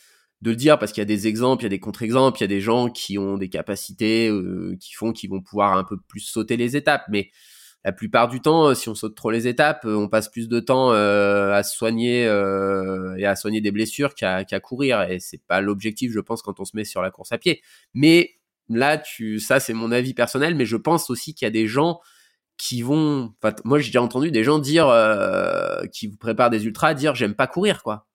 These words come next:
Ça, pour moi, c'est inconcevable, en fait. Comment tu peux te dire, « Je vais aller faire cent soixante kilomètres dans la montagne si t'aimes pas courir », tu vois ? C'est, <laughs> c'est vraiment, tu vois, la motivation, je sais pas, de dire, « J'ai fait ce défi-là », mais en fait, c'est, c'est de la course à pied, mais ça aurait pu être presque n'importe quel défi, tu vois. C'est pas, c'est pas, alors que moi, ma vision, c'est, moi, j'aime la course à pied, euh...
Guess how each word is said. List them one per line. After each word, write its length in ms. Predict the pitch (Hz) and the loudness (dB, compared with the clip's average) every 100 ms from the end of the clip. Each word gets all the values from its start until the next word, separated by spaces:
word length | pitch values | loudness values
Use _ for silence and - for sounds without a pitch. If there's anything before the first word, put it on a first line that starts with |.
| _ | _
Ça, 120 | - 98 | -8 -6
pour 120 | 110 | 2
moi, 140 | 143 | 2
c'est 100 | 139 | 2
inconcevable, 580 | 107 110 110 160 190 131 | 0 -4 -4 2 2 2
en 60 | 110 | -2
fait. 200 | 113 - | -4 -4
Comment 240 | 120 135 | -2 -2
tu 120 | - | -2
peux 120 | 117 | -4
te 60 | 117 | -2
dire, « 160 | 135 147 | 2 2
Je 60 | |
vais 40 | 113 | 2
aller 140 | 104 | 0
faire 160 | 104 101 | -2 -4
cent 120 | 131 | -4
soixante 360 | - - 120 - | -8 -8 -10 -6
kilomètres 400 | 120 117 123 107 | -4 -2 -2 0
dans 80 | |
la 80 | 104 | 0
montagne 320 | 110 113 156 | -2 0 -2
si 120 | 156 - | -2 -6
t'aimes 180 | 104 | -6
pas 100 | 107 | -4
courir », 280 | 113 156 147 - | -4 -2 -2 -4
tu 100 | 107 | -6
vois ? 140 | - _ _ _ _ - | -6 _ _ _ _ -18
C'est, 260 | - 107 | -2 2
<laughs> 680 | 113 - - - - _ _ | 4 2 -2 -4 -14 _ _
c'est 420 | - - 110 110 113 | -14 -4 2 4 4
vraiment, 400 | 117 139 175 185 | 4 4 6 6
tu 80 | |
vois, 140 | 135 147 | 6 4
la 100 | 123 | 4
motivation, 580 | 127 127 135 131 175 170 | 0 -2 2 2 2 -2
je 120 | 120 | -2
sais 160 | 127 | -2
pas, 160 | 135 160 | 2 2
de 100 | 131 | 2
dire, « 280 | 123 151 151 | 0 2 2
J'ai 180 | 135 147 | 2 2
fait 220 | 160 156 | 2 0
ce 40 | |
défi-là », 480 | 131 127 - 160 185 135 | 0 -4 0 0 0 0
mais 100 | 120 | 0
en 60 | |
fait, 320 | 120 160 160 - _ _ _ _ _ _ | 2 0 -2 -16 _ _ _ _ _ _
c'est, 380 | - - 131 127 | -8 2 4 4
c'est 180 | - 139 | 2 2
de 60 | |
la 100 | 139 | 2
course 220 | 135 147 | 2 0
à 80 | 156 | 0
pied, 180 | 156 202 | 4 4
mais 100 | 156 | 4
ça 120 | - | 4
aurait 140 | 120 - | 2 4
pu 100 | 131 | 0
être 180 | - | 0
presque 260 | - 123 - | 0 0 2
n'importe 280 | 135 143 - | 0 2 2
quel 160 | 139 | 2
défi, 280 | 139 143 170 | 2 0 -2
tu 100 | - | -4
vois. 160 | 123 127 | -2 -2
C'est 160 | - | -2
pas, 420 | 110 139 139 147 139 | -2 4 6 6 2
c'est 200 | 117 113 | -2 -2
pas, 140 | 120 | 2
alors 180 | 120 120 | 4 2
que 120 | 123 | 0
moi, 160 | 139 151 | 2 2
ma 100 | 113 | 2
vision, 300 | 123 147 156 | 0 0 0
c'est, 180 | 113 | -2
moi, 160 | 113 131 | 0 0
j'aime 220 | 131 117 | 2 2
la 80 | 113 | 0
course 240 | 110 - | -4 -6
à 80 | 104 | -6
pied, 340 | - 156 170 | 0 2 4
euh... 100 | 143 | 4